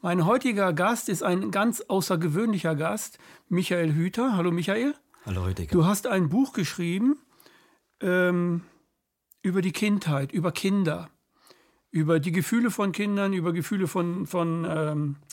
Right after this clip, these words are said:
Speaker 1: Jugendlichen und wie die Welt mit diesen Gefühlen, wie mit diesen Menschen umgeht. Dein Untertitel heißt, also es ist ein Manifest, hast du auch geschrieben,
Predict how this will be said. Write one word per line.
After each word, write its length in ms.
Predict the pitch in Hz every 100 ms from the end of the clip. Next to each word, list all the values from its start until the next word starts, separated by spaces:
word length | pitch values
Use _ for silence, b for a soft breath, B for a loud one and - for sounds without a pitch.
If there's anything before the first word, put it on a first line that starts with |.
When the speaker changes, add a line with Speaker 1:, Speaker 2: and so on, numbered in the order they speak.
| -
Speaker 1:
Jugendlichen 720 | 156 214 208 202 180 196 185 B B B B
und 200 | 185 165
wie 100 | 180
die 160 | 170 151
Welt 460 | 175 208 220 - -
mit 200 | 165 -
diesen 340 | 190 190 190
Gefühlen, 540 | 160 143 175 190 214 170
wie 80 |
mit 180 | 175 156
diesen 220 | 175 170
Menschen 420 | 156 170 - 202 196
umgeht. 360 | 175 156 143
Dein 100 | 156
Untertitel 580 | 185 214 196 226 214 190
heißt, 420 | 190 196 190 - _ _
also 160 | 147 156
es 80 | 160
ist 40 |
ein 40 | 165
Manifest, 600 | 156 143 175 226 - 180
hast 120 | -
du 80 | 165
auch 100 | 175
geschrieben, 440 | 185 220 226